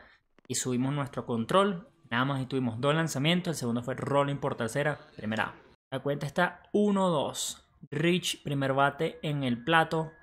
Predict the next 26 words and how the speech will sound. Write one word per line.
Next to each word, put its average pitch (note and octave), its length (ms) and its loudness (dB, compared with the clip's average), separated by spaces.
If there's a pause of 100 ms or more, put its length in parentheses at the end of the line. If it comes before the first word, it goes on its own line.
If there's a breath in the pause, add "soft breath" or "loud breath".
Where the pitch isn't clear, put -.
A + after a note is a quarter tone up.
(300 soft breath)
Nosotros C3 300 -2
hicimos C#3+ 320 0
un D#3 80 0
sencillo, G3 680 2
vamos C#3+ 260 -2
a D3+ 40 2
lanzar C3+ 240 -2
la C#3 100 -2
curva D3 180 0
para D3 140 -2
el - 60 -18
ponche F#3 360 2
y - 60 0
eso C3+ 160 0
va E3 60 4
a - 20 2
ser D#3+ 420 0
tirándole. G3+ 760 6
Subimos D3+ 340 -2
la D#3+ 300 4 (480 loud breath)
rivalidad C#3+ 600 2
con D3 140 0
el B2+ 140 0
primer C3+ 640 2
bate C#3 500 4
Rich D3+ 500 0